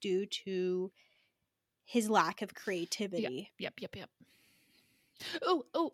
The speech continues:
Speaker 2: oh, I brought pretty, I brought pretty, pretty artwork today. So,
Speaker 1: Ooh.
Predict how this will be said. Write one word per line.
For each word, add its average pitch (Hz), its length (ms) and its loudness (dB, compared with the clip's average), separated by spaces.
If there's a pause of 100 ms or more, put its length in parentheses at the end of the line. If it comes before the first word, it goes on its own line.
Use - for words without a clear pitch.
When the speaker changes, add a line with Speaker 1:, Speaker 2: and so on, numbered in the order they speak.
Speaker 2:
oh, 294 260 4
I - 40 2
brought 247 220 4
pretty, 254 340 2
I 233 60 4
brought 240 240 6 (260)
pretty, 220 180 -4
pretty 226 220 -2
artwork 202 380 0
today. 202 260 -6 (3000)
So, 277 320 2
Speaker 1:
Ooh. 160 180 -4